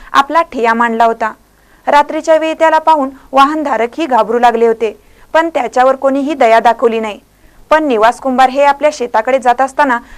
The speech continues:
त्यांना हा इसम दिसला. त्यांनी त्याला त्याचे नाव विचारले, पण त्याला काही नीट बोलताही येत नव्हते.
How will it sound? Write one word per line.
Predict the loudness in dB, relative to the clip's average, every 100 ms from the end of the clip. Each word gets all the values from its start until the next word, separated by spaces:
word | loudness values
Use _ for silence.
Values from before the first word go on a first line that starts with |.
| -2
त्यांना | 0 2 2
हा | 0 -2
इसम | -2 -4 -4
दिसला. | -4 -4 -6 -6 _ -20 _
त्यांनी | 0 0 0
त्याला | 0 2
त्याचे | 0 -2 -2
नाव | 0 0 0
विचारले, | 0 0 2 0 -4 _
पण | -2 0
त्याला | 2 2 0 -4 _ _
काही | -2 0
नीट | -2 -4 -6
बोलताही | -2 0 2 2 2 0
येत | -2
नव्हते. | -4 -4 -4